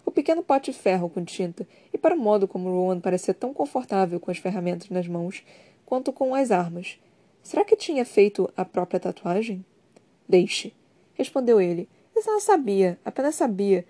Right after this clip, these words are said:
que Rowan arrancaria a cabeça dela mais tarde. Obrigando a expressão do rosto a ficar neutra,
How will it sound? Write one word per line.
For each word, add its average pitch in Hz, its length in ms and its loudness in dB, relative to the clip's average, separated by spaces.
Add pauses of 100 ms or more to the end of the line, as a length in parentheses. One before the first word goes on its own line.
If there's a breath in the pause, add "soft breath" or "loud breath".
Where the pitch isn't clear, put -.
(300 soft breath)
que - 100 -4
Rowan 214 340 0
arrancaria 269 560 2
a 233 40 2
cabeça 202 340 0
dela 180 220 -2
mais 208 200 -6
tarde. - 460 -14 (440 soft breath)
Obrigando 214 460 0
a 254 60 -2
expressão 220 360 -4
do 190 80 -4
rosto 185 300 -4
a - 20 -2
ficar 180 280 -6
neutra, 190 420 -2